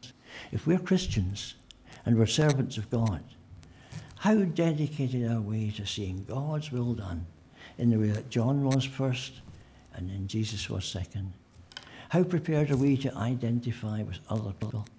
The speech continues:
who've got problems that we don't have and be a channel of God's grace and mercy to them?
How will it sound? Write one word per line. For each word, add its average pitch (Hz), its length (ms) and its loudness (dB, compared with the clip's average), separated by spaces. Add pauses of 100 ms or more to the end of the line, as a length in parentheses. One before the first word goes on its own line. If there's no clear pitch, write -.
(580)
who've 135 160 2
got - 160 -6
problems 127 400 4
that - 100 -6
we 113 140 2
don't 101 200 2
have 101 240 -2 (840)
and 110 160 0 (120)
be 135 320 4
a 104 140 4
channel 135 520 2
of 131 160 0
God's 120 340 2
grace 104 400 -4
and 101 140 -2
mercy 101 380 -4
to 95 60 -6
them? 95 340 -6